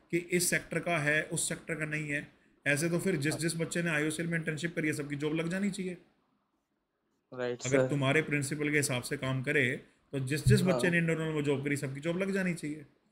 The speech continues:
Speaker 1: but ऐसा तो नहीं होता है।
Speaker 2: हम्म।
Speaker 1: आप
Speaker 2: हम्म।
Speaker 1: Indian Oil में चाहे एक साल की internship करो,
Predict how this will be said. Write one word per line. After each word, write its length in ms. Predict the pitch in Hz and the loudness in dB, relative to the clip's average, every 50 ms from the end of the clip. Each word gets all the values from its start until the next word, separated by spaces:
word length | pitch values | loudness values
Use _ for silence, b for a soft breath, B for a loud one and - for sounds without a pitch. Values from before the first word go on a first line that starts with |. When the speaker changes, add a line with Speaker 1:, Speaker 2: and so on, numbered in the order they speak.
| _ _ _ - | _ _ _ -4
Speaker 1:
but 100 | 123 127 | -2 0
ऐसा 160 | 127 120 143 | 0 0 0
तो 100 | 139 156 | 0 0
नहीं 160 | 156 175 196 | 0 0 2
होता 180 | 196 - 139 131 | 2 2 2 2
है। 80 | 131 135 | 2 0
Speaker 2:
हम्म। 800 | 135 - - _ _ _ _ _ _ _ _ _ _ _ - 131 | -4 -8 -14 _ _ _ _ _ _ _ _ _ _ _ -4 0
Speaker 1:
आप 60 | 135 | 4
Speaker 2:
हम्म। 100 | 147 139 | 8 10
Speaker 1:
Indian 240 | 135 131 131 131 160 | 10 10 10 8 6
Oil 120 | 160 160 | 2 2
में 120 | 160 160 | 0 0
चाहे 280 | 156 - 165 156 151 147 | 0 2 4 4 6 4
एक 100 | 147 143 | 4 4
साल 220 | - 147 139 147 | 2 0 0 0
की 80 | 151 165 | 0 -2
internship 400 | 165 160 165 156 - 175 165 165 - | -2 -2 -4 -4 -4 -4 -6 -4 -4
करो, 320 | 156 151 151 147 - - | -4 -4 -4 -4 -6 -12